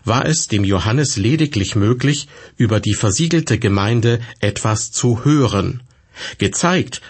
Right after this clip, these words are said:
wurde sie ihm nicht. Ganz anders nun hier im zweiten Teil, ab Vers neun. Hier sieht Johannes sie, die große Menge, die vielen Menschen aus allen Sprachen, Stämmen und Nationen,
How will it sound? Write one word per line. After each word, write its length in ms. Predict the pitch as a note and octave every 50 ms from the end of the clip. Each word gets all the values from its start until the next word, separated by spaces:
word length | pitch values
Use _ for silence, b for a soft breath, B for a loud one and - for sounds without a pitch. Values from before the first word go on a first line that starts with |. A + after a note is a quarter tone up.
| B B
wurde 280 | G2+ G#2 A2 A2 A2
sie 120 | G2+ B2+ -
ihm 180 | D3 D3 E3 E3
nicht. 440 | E3 C#3+ - - - - - - _ _ _ _ _ _ _ _ _ -
Ganz 360 | A#2 A2 A2+ B2 B2 - - -
anders 400 | G2 G2+ G#2 G#2+ G#2+ - - -
nun 160 | A#2 A#2 A2+
hier 420 | A2+ - B2 A#2 A2 G#2+ G2 - -
im 160 | - G#2 G#2+ A2
zweiten 480 | - - A2 G#2+ A2+ A#2+ B2 A#2 G#2
Teil, 320 | - - G#2+ F#2+ F#2+ F#2 - B B B B
ab 200 | - - - -
Vers 360 | - - A#2 A2 A2+ - -
neun. 420 | A2+ G2+ F#2+ G2+ G2+ F#2 - A#2+ - - _ _ _ _ B B B B B B
Hier 300 | B C#3 D3+ G3 F#3 D#3+
sieht 300 | - A#2+ C3 D#3+ - -
Johannes 520 | B2 G#2+ - A2+ A2 A2 G#2+ F#2 - -
sie, 240 | - G2 F2 G2 - B B B B B
die 100 | G2+ F#2+
große 440 | - G#2+ A2+ D3 E3 D#3+ - C3 G#2
Menge, 440 | G#2+ G#2+ A2+ A#2+ A2+ A#2 A2+ A2+ B B B -
die 100 | G2+ F#2
vielen 480 | - - - C#3 C#3+ C3 C3 B2 A2+ G#2
Menschen 420 | G#2 A2 A2 - - A#2 - -
aus 240 | G2+ G2 - - - -
allen 260 | B2 B2+ B2+ A#2+ A2+
Sprachen, 640 | A2+ - - - G#2+ G#2 A2 G#2+ - A2 G#2+ G2+ -
Stämmen 500 | - - - A2+ G2+ G2 G2+ G2+ G#2+ - -
und 300 | - A2 G#2 F#2+ - - A2+
Nationen, 800 | A2+ B2 A#2+ - - A2 G#2+ G2 G2+ G2 A2 A2+ A2+ A#2+ -